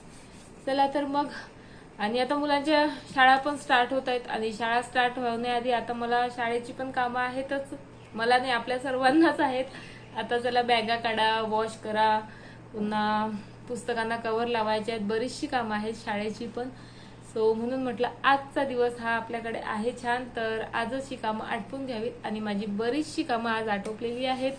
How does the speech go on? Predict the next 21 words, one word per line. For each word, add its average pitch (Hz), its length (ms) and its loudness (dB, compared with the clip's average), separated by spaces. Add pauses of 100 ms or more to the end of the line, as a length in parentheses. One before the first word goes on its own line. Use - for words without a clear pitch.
(800)
So 226 240 0
चला 262 280 2
मग, 277 180 2 (480)
आशा 233 240 -2
करते 247 340 -2
तुम्हाला 233 240 0
आजचा 220 300 -2
व्हिडिओ 240 220 2
आवडला 220 440 2
असेल 262 280 0 (420)
आणि 233 220 -2
प्लीज 269 340 -2
आवडला 247 460 2
असेल 269 460 0
तरच 285 380 0 (260)
लाईक 240 320 2
करा, 240 280 -2 (680)
शेअर 254 220 0
करा, 226 360 -4
सबस्क्राईब 269 480 -4 (120)
करा 220 200 -4